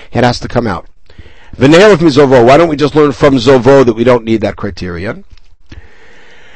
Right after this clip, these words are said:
Um, She'en Mitagel V'Yotzei, because that doesn't ball up. Mitame Af Kol, Amarav Mizovo Lekel Ve'el. If you can't learn from there, Shekin Gorm Tuma Lacherim. Zov is what generates Tuma for others, and it's, it, it, it creates Tuma for this guy. That's what makes him a Zav, so that's not a model.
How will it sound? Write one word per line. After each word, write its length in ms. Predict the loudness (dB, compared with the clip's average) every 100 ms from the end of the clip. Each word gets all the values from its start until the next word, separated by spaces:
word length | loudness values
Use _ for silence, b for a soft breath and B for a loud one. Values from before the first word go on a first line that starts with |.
| b b -2
Um, 460 | 2 4 4 2
She'en 380 | 0 0 2 2
Mitagel 420 | 4 2 2 2
V'Yotzei, 680 | 2 -2 -4 -4 -4 -4 -6
because 220 | -8 -8
that 160 | -6 -4
doesn't 260 | -2 -2 -4
ball 280 | -6 -4
up. 200 | -4 -4 -6
Mitame 540 | -12 -8 -8 -6 -6
Af 140 | -6
Kol, 380 | -2 0 4 2
Amarav 420 | 0 -2 0 0
Mizovo 420 | -2 -2 0 0 2
Lekel 280 | 0 0
Ve'el. 200 | 0 2
If 100 | 0
you 60 | -2
can't 140 | -4
learn 140 | -2 -4
from 160 | -2
there, 100 | -2
Shekin 320 | -4 -4 -6 -4
Gorm 220 | -4 -4
Tuma 340 | -4 -2 -2
Lacherim. 320 | -2 -2 -2 -6
Zov 400 | -2 2 2 0
is 200 | -6 -6
what 160 | -8
generates 460 | -4 -4 -2 -4 -6
Tuma 280 | -6 -4 -6
for 140 | -2
others, 400 | -2 0 -4 -8
and 160 | -10 -14
it's, 160 | -14
it, 100 | -16
it, 480 | -16 -16 -16 -16 -16
it 500 | -10 -10 -10 -16 -20
creates 420 | -12 -2 0 -2 -4
Tuma 240 | -6 -8
for 80 | -10
this 180 | -14 -12
guy. 200 | -12 -10
That's 180 | -10 -10
what 80 |
makes 240 | -4 -4 -4
him 120 | -8
a 20 |
Zav, 320 | -8 -10 -12
so 160 | -12 -6
that's 220 | -6 -4
not 140 | -6 -6
a 40 |
model. 320 | -6 -8 -14